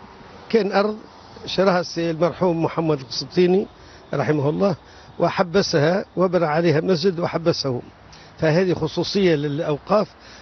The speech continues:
من الأوقاف ما تم تحويله من مرفق عام إلى مرفق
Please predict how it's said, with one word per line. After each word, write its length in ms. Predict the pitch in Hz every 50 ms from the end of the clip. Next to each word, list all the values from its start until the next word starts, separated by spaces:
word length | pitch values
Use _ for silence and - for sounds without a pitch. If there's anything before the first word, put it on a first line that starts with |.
| - -
من 140 | 175 190 196
الأوقاف 480 | 196 208 208 196 185 - 208 214 160 120 160 165
ما 60 | 175
تم 260 | 170 - 202 190 180
تحويله 720 | - - 165 - 151 196 185 175 156 143 139 165 180 202 - - - - - - - - - -
من 200 | 156 170 170 175
مرفق 280 | 190 202 160 - - - -
عام 280 | 156 160 180 170 147 151 - 156
إلى 180 | 156 156 151
مرفق 280 | 151 175 165 - 170